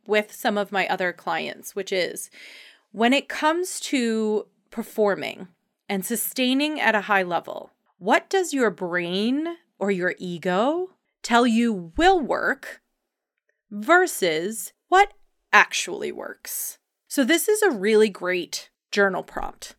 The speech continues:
and I'll put it in the, um, show notes below, but I'm gonna ask you again.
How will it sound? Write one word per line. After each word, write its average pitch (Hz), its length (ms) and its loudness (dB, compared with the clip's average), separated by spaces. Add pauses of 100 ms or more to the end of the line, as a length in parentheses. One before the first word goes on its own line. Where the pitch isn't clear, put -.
(280)
and 214 140 2
I'll 214 80 6
put 330 180 4
it 339 140 2
in 247 80 0
the, 247 180 0 (220)
um, 185 420 2
show 233 240 0
notes 214 200 0
below, 175 440 -2 (760)
but 240 120 0
I'm 247 80 6
gonna 262 140 4
ask 208 300 2
you 196 120 -2
again. 190 340 -4